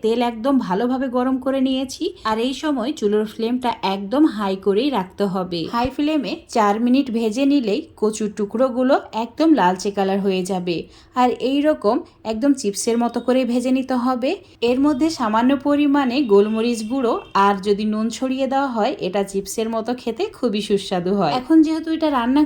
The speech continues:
করব, তাই ওই তেলের মধ্যে অল্প একটু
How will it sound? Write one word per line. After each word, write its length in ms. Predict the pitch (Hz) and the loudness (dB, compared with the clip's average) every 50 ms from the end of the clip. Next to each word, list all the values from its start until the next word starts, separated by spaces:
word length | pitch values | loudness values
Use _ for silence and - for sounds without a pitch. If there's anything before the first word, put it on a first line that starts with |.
| 294 302 | 4 2
করব, 240 | 285 262 214 180 175 208 403 - - - _ - _ _ _ - | 0 0 0 -2 -4 -4 -6 -6 -12 -20 _ -20 _ _ _ 0
তাই 260 | 214 208 202 202 202 208 214 214 - _ - - 214 | 2 4 4 4 4 2 0 -4 -16 _ -4 -2 0
ওই 100 | 226 240 240 240 | 0 0 -2 -2
তেলের 300 | 240 233 233 254 285 294 277 277 | -2 0 2 2 2 2 4 4
মধ্যে 360 | 294 285 254 - - 208 202 233 - - - 202 | 4 4 2 0 0 0 0 0 0 -2 0 0
অল্প 160 | 208 214 214 - 254 247 | 0 0 0 0 0 0
একটু 160 | 247 - | 0 -4